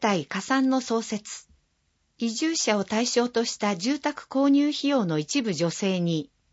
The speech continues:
中学生以下の子供がいる世帯の場合、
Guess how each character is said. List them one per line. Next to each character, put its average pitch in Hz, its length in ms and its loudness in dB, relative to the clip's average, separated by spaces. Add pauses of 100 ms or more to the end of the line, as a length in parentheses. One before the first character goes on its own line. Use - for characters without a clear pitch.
(140)
中 285 240 2
学 302 240 2
生 294 200 0
以 311 80 -2
下 220 140 0
の 190 140 0
子 202 100 -2
供 214 240 2
が 214 140 0
い 208 100 2
る 202 80 -2
世 220 260 -6
帯 190 140 0
の 151 140 -2
場 151 240 -2
合、 147 60 -4